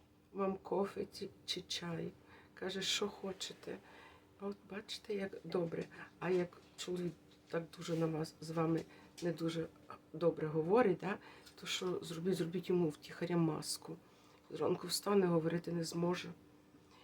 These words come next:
Так що пішла мити, пок-,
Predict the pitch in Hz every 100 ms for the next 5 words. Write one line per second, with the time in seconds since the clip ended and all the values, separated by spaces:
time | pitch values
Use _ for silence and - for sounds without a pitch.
0 | - - 175 - - - 190 180 185 202
1 | 175 - - - - - _ _ - 165
2 | -